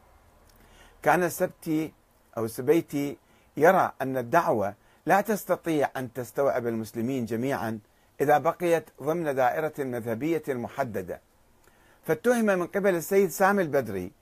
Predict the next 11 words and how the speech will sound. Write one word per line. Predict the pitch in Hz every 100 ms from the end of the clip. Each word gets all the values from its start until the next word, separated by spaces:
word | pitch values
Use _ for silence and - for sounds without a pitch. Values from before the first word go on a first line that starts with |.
| _ _ _
بأنه | 127 147 196 196 185
يهمل | 180 233 214 190 170
فكر | 190 185 185 147
أهل | 151
البيت | 135 110 131 107 - - _ _ _ - _
ويعمل | 131 165 180 165 165 139
على | 143 139
تعميق | - - 156 175 139
ذلك | 151 160 139 151 147
في | 135
الحزب، | 123 156 156 113